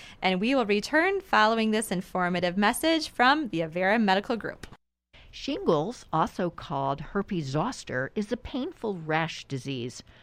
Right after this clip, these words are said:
Speaker 2: Shingles can lead to severe nerve pain called postherpetic neuralgia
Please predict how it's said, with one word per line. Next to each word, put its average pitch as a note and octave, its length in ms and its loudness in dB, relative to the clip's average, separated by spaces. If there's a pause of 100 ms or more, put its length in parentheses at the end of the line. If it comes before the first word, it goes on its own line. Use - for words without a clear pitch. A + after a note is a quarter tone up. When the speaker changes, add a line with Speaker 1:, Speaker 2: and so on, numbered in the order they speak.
(220)
Speaker 2:
Shingles A#3 480 0
can F3 240 -2
lead E3 220 -2
to D#3 120 -6
severe F#3+ 720 -4
nerve G#3 460 0
pain C#3+ 360 -8
called D#3 400 -6
postherpetic G#3 960 -6
neuralgia D#3 680 -2